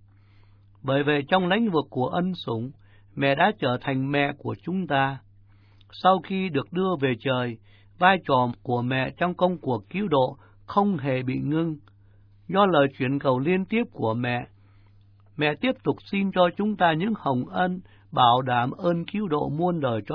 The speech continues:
chúng ta. Bởi vậy, Đức Trinh Nữ Diễm Phúc Maria được Hội Thánh kêu cầu dưới những danh hiệu Đấng Bênh Vực, Mẹ Phù Hộ,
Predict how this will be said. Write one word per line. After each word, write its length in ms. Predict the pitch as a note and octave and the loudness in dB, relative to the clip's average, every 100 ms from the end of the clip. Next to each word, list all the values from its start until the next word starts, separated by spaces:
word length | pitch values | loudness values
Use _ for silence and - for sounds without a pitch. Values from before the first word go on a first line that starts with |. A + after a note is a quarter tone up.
| D3 | -4
chúng 240 | D3+ D#3+ D#3 | -4 -6 -2
ta. 340 | C#3+ C3+ C3+ - - - _ - - - - | -2 -2 -4 -10 -20 -20 _ -20 -20 -20 -2
Bởi 220 | C3 C#3 | 2 2
vậy, 280 | C#3+ D3 D3 - - - | 2 2 0 -8 -20 -6
Đức 120 | G#3+ - | -6 -4
Trinh 240 | G3 G3 | -2 0
Nữ 120 | F3 G3 | 0 0
Diễm 200 | F#3 A3 | -2 -2
Phúc 200 | G3+ A#3+ | -2 -4
Maria 760 | F3 E3+ F3 E3+ E3+ E3 E3 D#3+ - - - - | -2 0 0 0 0 0 0 -4 -14 -20 -12 -4
được 160 | D3+ | -2
Hội 260 | - C#3+ C#3 | 0 0 0
Thánh 220 | D#3+ G#3+ | 0 -2
kêu 260 | G#3 F#3 F3+ | 0 -2 -2
cầu 420 | D3 B2 A#2 B2 - - C3+ | -2 0 0 -4 -16 -12 -2
dưới 200 | D#3+ F3 | 0 0
những 220 | G#3+ G3+ | -2 -2
danh 200 | E3 F3 | 0 -2
hiệu 320 | D3 C#3+ B2+ - - - - _ - | 0 -2 -2 -8 -20 -20 -20 _ -6
Đấng 280 | E3 G#3+ E3 | -2 0 2
Bênh 260 | E3+ F3 | 0 0
Vực, 220 | B2+ A#2 - - - - - | -2 -6 -6 -20 -20 -20 -6
Mẹ 240 | C3+ C3+ C3 | -2 0 0
Phù 220 | C3+ C3 A#2 | -2 -4 0
Hộ, 320 | C3 B2 | 0 -2